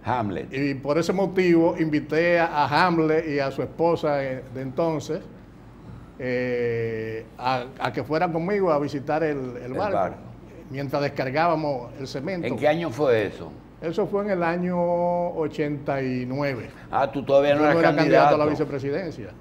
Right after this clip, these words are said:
Speaker 2: Esa vez que tú mencionas que coincidimos Patricia Reed y yo.
Speaker 1: ¿Y Balaguer pe-, permitió que entrara el barco?
Speaker 2: Sí, Balaguer, sí.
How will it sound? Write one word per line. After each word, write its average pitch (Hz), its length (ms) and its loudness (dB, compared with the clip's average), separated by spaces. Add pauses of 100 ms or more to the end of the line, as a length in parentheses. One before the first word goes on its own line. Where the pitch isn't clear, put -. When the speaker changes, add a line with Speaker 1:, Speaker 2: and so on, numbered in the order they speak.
(460)
Speaker 2:
Esa 165 240 6
vez 214 180 4
que 202 140 4
tú 196 600 6
mencionas 175 800 0 (520)
que 143 120 2
coincidimos 156 540 0
Patricia 160 580 0
Reed 147 320 -4
y 131 180 -6
yo. 156 200 2
Speaker 1:
¿Y 156 60 4
Balaguer 131 520 6
pe-, 180 140 4
permitió 160 640 0
que 160 60 0
entrara 156 380 2
el 147 80 0
barco? 95 420 -2
Speaker 2:
Sí, 107 360 -8
Balaguer, 117 400 -14
sí. - 80 -18